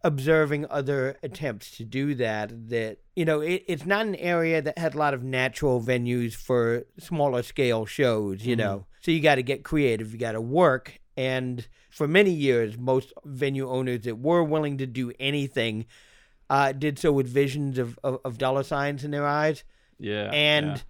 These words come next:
Speaker 2: yeah.
Speaker 1: didn't really understand it takes a while to, you know, and they were like, you know, pull the plug on, on folks who were trying to do shows after, like, two shows. Like, "Well, we're not making any money." And, like, "Of course you aren't. You just started." And one thing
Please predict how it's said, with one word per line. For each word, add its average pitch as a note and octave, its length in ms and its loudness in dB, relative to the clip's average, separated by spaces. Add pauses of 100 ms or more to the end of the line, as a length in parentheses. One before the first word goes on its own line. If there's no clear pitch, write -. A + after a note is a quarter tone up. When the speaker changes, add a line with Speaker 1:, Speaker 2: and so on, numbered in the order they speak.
(680)
Speaker 2:
yeah. D#3+ 100 -6
Speaker 1:
didn't F3 260 4
really E3+ 260 2
understand D3+ 840 0
it D3 140 -8
takes C3 360 -2 (140)
a B2+ 60 2
while A#2+ 1040 2 (280)
to, D3+ 160 2
you E3 160 0
know, C#3+ 200 4
and C#3 100 0
they D3 140 4
were C#3+ 100 0
like, C3 240 -2
you D3+ 140 -2
know, A#2 360 0 (600)
pull F3+ 200 4
the D3+ 100 0
plug D3 600 4
on, C#3 360 -2
on C3+ 200 -4
folks C3 320 0
who D3 80 -6
were C3+ 100 0
trying C3 340 -2
to C3 60 -6
do C3 200 -4
shows C3 360 0
after, B2 300 0
like, B2 240 -2
two C3 260 -4
shows. C3+ 300 -2
Like, B2+ 200 -4
"Well, A2+ 180 -2
we're B2 180 -2
not C#3+ 180 -2
making A#2+ 260 -4
any A2+ 200 -4
money." C3+ 260 -2
And, B2 100 -6
like, A#2+ 120 -6
"Of A#2+ 80 -14
course - 420 -6
you A#2 160 -6
aren't. G2 340 -10
You A2+ 80 -8
just B2 280 -4
started." C3 480 2
And C3+ 340 -8
one F#3 180 2
thing C3+ 160 -8